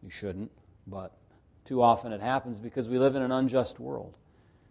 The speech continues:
There are judges that are not just judges, but God is a perfectly just judge, and in the exercise of that justice, he displays his wrath against sin.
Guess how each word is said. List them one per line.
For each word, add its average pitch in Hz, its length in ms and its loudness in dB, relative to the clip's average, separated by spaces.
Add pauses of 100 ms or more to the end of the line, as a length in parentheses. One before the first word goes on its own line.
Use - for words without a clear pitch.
(220)
There 113 120 2
are 123 140 12
judges 117 500 6
that 117 120 4
are 113 80 4
not 113 240 0
just 110 420 2
judges, 104 460 2
but 98 260 -4
God 127 340 8
is 110 140 2
a 113 100 6
perfectly 147 600 0
just 98 500 -2
judge, 95 560 -6 (680)
and 127 300 6
in 156 200 10
the 143 180 12
exercise 139 840 6
of 120 300 4
that 117 220 2
justice, 120 560 2
he 127 120 -2
displays 117 640 4
his 95 140 -6
wrath 117 400 2
against 107 420 -6
sin. 131 240 -2